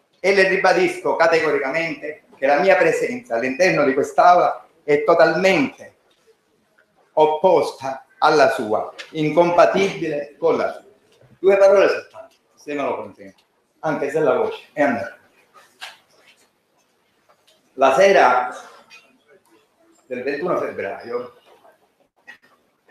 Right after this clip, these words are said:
la vera colpa che ho è quella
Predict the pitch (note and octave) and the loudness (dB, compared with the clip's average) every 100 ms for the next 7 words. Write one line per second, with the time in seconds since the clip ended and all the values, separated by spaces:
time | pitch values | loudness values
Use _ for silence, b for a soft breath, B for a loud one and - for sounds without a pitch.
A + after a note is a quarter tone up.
0 | _ _ C#3+ F#3+ G3+ - - - G3 D#3 | _ _ -4 2 2 2 0 0 0 2
1 | - - - _ _ D3+ - D3+ C#3 B2+ | 0 -2 -10 _ _ -14 -6 -6 -4 -6
2 | - | -8